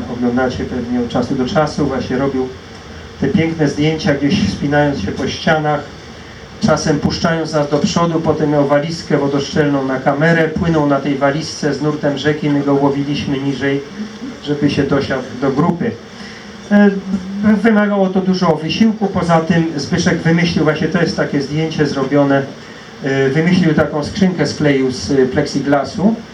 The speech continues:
schował kamerę, uruchamiał ją radiem, więc ta kamera stoi tutaj, gdzie ja siedzę, na przodzie, e, pontonu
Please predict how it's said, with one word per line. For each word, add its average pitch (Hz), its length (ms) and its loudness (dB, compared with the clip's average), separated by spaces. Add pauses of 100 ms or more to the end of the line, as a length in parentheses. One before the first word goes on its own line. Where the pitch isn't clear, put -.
(360)
schował 160 440 2
kamerę, 170 560 2
uruchamiał 160 560 4
ją 147 140 6
radiem, 123 360 0
więc 139 140 -2
ta 165 100 0
kamera 165 380 2
stoi 156 340 2
tutaj, 151 240 0
gdzie 147 120 0
ja 147 140 6
siedzę, 147 360 0
na 156 120 2
przodzie, 139 420 0
e, 135 40 -4 (460)
pontonu 147 540 2